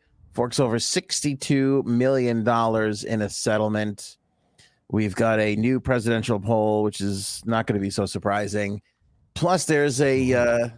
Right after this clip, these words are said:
artificial intelligence pact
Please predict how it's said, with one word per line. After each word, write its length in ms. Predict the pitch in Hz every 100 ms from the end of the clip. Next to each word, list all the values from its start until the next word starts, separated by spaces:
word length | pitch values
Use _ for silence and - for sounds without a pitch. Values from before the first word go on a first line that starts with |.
| - _ _
artificial 640 | 123 165 160 175 - 165 113
intelligence 720 | 127 - 147 147 135 131 - -
pact 640 | - - 135 - - -